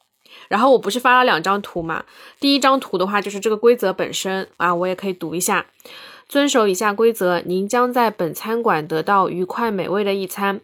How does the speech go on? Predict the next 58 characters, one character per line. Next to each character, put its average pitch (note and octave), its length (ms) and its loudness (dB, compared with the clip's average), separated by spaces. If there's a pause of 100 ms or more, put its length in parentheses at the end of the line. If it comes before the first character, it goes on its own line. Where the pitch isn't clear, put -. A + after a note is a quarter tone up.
(300)
不 C4+ 140 2
遵 C4 220 4
守 F3+ 180 0
规 G#3 240 0
则， E3+ 380 -2 (220)
您 G3 140 0
的 A3+ 120 4
存 F#3 260 -6
在 G#3+ 300 0
或 A#3 260 2
许 G3 160 -4
会 G3 220 -2
受 G#3 200 -2
到 F#3+ 160 0
损 F#3 220 -6
害。 G3 300 -4 (320)
规 B3 180 4
则 A3 160 2
如 F3 160 0
下： F3 360 -2 (340)
一、 A#3 360 -2 (200)
进 C4 260 2
食 F#3+ 220 -2
时 F3 280 -4
请 F3 280 -4
勿 A#3+ 180 0
左 F3+ 220 -2
顾 G3 180 -6
右 G3+ 160 2
盼。 G3 320 -4 (320)
二、 G#3+ 380 2 (420)
如 A#3+ 180 0
果 A#3+ 180 6
对 A#3+ 180 4
您 G3+ 160 2
的 G3 140 0
餐 A#3+ 240 -2
点 F#3 220 0
不 A3 160 -2
满， F#3 240 -2
请 E3+ 260 -8
不 - 80 -6
要 G#3 160 2
发 G#3 220 -2
出 G#3+ 160 -6
噪 G#3 260 0
音， F#3 260 -2 (240)
只 F3 180 -4
要 G3+ 180 2
摇 E3+ 200 2
动 G3 240 -2
桌 A3 200 2
边 A3+ 160 2
的 G#3+ 100 0
铃 F3 220 -2
铛 G#3+ 180 0
即 F#3+ 220 -6
可。 - 320 -8